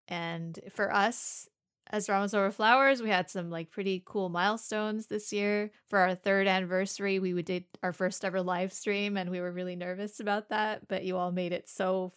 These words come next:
fun and warm and exciting and all of that. And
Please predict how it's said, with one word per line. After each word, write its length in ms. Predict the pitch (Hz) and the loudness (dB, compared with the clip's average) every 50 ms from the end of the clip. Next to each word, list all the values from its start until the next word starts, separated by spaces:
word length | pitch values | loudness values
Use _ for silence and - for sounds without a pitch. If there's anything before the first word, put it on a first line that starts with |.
| _ - - | _ -16 -8
fun 320 | - 180 170 170 165 165 | -6 -4 -4 -4 -4 -6
and 260 | 170 165 165 165 170 160 | -6 -6 -6 -6 -6 -6
warm 360 | 160 165 170 165 165 170 165 | -6 -4 -4 -2 -2 -4 -4
and 120 | 165 156 151 | -6 -6 -8
exciting 760 | - - - - 170 160 160 165 160 165 160 156 156 156 | -10 -10 -8 -4 -4 -4 -2 -4 -4 -4 -6 -6 -8 -10
and 300 | 156 147 147 147 165 170 - - _ - | -10 -12 -12 -12 -12 -14 -16 -18 _ -2
all 200 | - 180 165 170 | 0 0 2 0
of 100 | 165 151 | 0 -2
that. 340 | 160 151 165 - 175 - - _ _ _ _ _ _ - | -2 0 0 0 -2 -2 -6 _ _ _ _ _ _ -2
And 580 | 196 180 170 170 165 165 160 165 165 165 - | 0 0 0 -2 -2 -4 -4 -6 -8 -8 -10